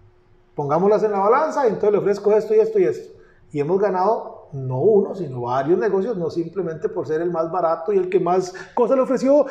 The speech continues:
y yo voy a su casa y le lavo el carro y le hago, con tal de agarrar a ese cliente.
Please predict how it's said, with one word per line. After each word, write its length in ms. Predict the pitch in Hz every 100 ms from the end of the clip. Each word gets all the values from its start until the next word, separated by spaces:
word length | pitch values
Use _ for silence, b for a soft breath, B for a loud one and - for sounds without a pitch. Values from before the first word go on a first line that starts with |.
| B
y 100 | 277
yo 120 | 269
voy 140 | 277 302
a 60 |
su 120 | 294 311
casa 280 | 302 294
y 40 | 320
le 100 | 302
lavo 180 | 277 311
el 80 | 311
carro 340 | 302 311 349
y 40 |
le 80 | 320
hago, 280 | 320 330 370 381 415
con 120 | 320 -
tal 140 | 185
de 60 | 208
agarrar 240 | 180 185
a 20 |
ese 120 | 190 -
cliente. 360 | 311 339 -